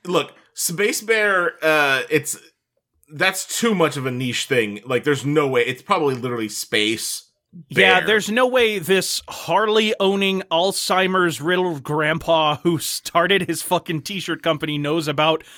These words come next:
Speaker 2: the <laughs> <laughs> The very niche online funk band Space Bear.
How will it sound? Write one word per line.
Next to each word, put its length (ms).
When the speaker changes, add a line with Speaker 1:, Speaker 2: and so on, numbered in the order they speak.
Speaker 2:
the 540
<laughs> 20
<laughs> 100
The 120
very 480
niche 600
online 680
funk 500
band 380
Space 560
Bear. 340